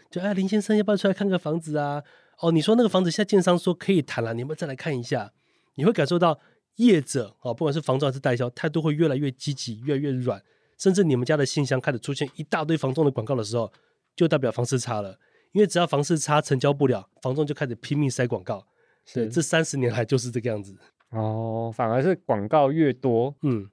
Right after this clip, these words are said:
Speaker 2: 的时候，
Speaker 1: 对。
Speaker 2: 是这个市场比较不好的时候啊。
Speaker 1: 对，因为市场好的时候根本不用打广告，消费者拜托，对，抢都抢不到房。对，所以一定要记得，就是市场差就是买方市场，那买方市场就是对买方有利的市场。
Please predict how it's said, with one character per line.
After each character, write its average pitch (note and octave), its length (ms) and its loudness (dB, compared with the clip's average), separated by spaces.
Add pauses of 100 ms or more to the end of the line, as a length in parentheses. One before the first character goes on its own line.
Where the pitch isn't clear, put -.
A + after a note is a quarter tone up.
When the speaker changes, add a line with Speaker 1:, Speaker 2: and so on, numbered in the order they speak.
(120)
Speaker 2:
的 G#2+ 240 0
时 G#2+ 300 -4
候， B2+ 280 0 (120)
Speaker 1:
对。 A#2 180 -6 (280)
Speaker 2:
是 A#2+ 500 0
这 B2 120 -4
个 A2 160 2
市 D3+ 220 -2
场 A2 240 -2
比 G2+ 40 -6
较 C3 140 2
不 A2 160 2
好 - 140 -6
的 - 120 -12
时 B2+ 200 -2
候 G#2 140 -2
啊。 G2+ 60 -4
Speaker 1:
对， G3 80 -2
因 G#3+ 60 8
为 A3+ 60 6
市 G3 160 -4
场 F3 100 2
好 C3 160 0
的 B2 60 0
时 C#3+ 80 2
候 - 20 4
根 E3+ 160 2
本 C#3 80 4
不 B2+ 60 -2
用 C#3 100 2
打 B2+ 100 2
广 G#2+ 160 -6
告， A2 220 -2
消 F3+ 180 -2
费 F3 120 0
者 C3 100 -2 (100)
拜 D#3+ 160 2
托， C3+ 380 0 (160)
对， B2+ 140 -6
抢 - 260 -6
都 D#3+ 80 2
抢 A#2 180 -6
不 A#2+ 60 -4
到 B2+ 140 -2
房。 G2 260 -10 (580)
对， C#3 140 0
所 A3+ 140 0
以 G3 40 4
一 F3+ 40 0
定 G3+ 60 4
要 G3 60 6
记 F#3+ 140 -4
得， D3 80 6
就 D#3 100 0
是 C#3 240 -2 (400)
市 - 220 -4
场 A#2 180 -4
差 C#3 220 -2
就 C#3 140 -2
是 C3+ 160 -4
买 G#2+ 160 -4
方 A#2+ 120 0
市 B2+ 160 -4
场， G#2 220 -6 (300)
那 G3+ 120 2
买 C3+ 280 0
方 E3+ 200 2
市 F#3 160 0
场 A#2+ 200 -2
就 D3 120 -6
是 D#3+ 160 -4
对 D#3+ 200 0
买 A#2+ 180 -2
方 C#3 240 -6
有 A#2+ 160 -2
利 D3 140 -2
的 B2 80 0
市 C#3 160 -2
场。 G#2 260 -8